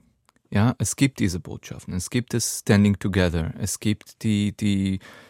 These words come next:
zwischenmenschliche Berührung, äh, ähm, von Menschen, die mit anderen Menschen sprechen und, und, und das tun. Auf großer politischer Ebene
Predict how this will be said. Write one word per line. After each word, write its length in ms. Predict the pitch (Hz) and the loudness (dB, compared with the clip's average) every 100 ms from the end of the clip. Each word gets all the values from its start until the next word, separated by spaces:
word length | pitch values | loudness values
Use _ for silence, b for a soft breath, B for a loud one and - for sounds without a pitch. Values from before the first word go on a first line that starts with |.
| B | B
zwischenmenschliche 1120 | - 131 139 143 131 127 - 135 117 135 120 110 | -4 0 0 2 2 2 0 -2 0 2 2 2
Berührung, 680 | 104 110 123 131 127 117 123 | 0 0 2 4 2 2 0
äh, 180 | 110 104 | 2 2
ähm, 800 | 107 110 110 113 117 - - - - _ _ _ _ _ _ _ | 2 4 2 0 -8 -10 -16 -18 -20 _ _ _ _ _ _ _
von 320 | - 113 107 - | 2 4 4 4
Menschen, 760 | 107 107 113 135 - 143 127 | 4 6 6 4 0 -2 0
die 160 | 131 139 | 2 2
mit 360 | 131 - - 104 | 2 -2 -4 2
anderen 360 | 110 117 107 | 4 4 4
Menschen 360 | 98 98 - 107 | 4 2 0 -4
sprechen 580 | - 104 107 - 120 110 | -2 -2 -2 0 -2 0
und, 340 | 107 104 104 | 0 2 2
und, 360 | - 101 101 - B B B | 2 2 2 -2 B B B
und 140 | 113 | 2
das 200 | 113 - | 2 0
tun. 360 | - 107 82 78 _ b b b b b b b b _ | 0 2 2 -4 _ b b b b b b b b _
Auf 200 | 117 113 - | -2 -2 2
großer 380 | 117 170 - | 4 4 2
politischer 560 | 156 147 151 151 139 123 | -2 2 2 0 -2 0
Ebene 540 | 131 147 160 165 165 | 2 2 2 2 0